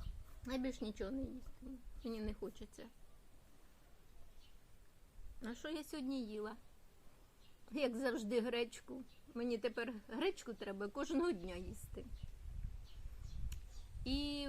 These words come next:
було в мене, м, я потушила вчора, е, е, в духовці, в казану. Знаєте, казан такий в мене є з,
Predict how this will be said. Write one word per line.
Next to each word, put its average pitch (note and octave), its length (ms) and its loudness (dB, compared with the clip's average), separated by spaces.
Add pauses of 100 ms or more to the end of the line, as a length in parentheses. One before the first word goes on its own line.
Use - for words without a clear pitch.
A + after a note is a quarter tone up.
(140)
було B3+ 400 2
в D4 80 0
мене, B3+ 360 4 (520)
м, - 380 -6 (240)
я B3 200 2
потушила B3 680 0
вчора, G3+ 520 0 (1120)
е, C4+ 40 -6
е, G#3+ 340 -2 (360)
в G#3 40 -4
духовці, A#3 840 0 (400)
в - 160 -6
казану. A#3+ 640 4 (300)
Знаєте, C4 280 0
казан A#3 320 -2
такий A3 320 -4
в G3 60 -4
мене G#3 280 -2
є A3+ 200 -2
з, - 160 -10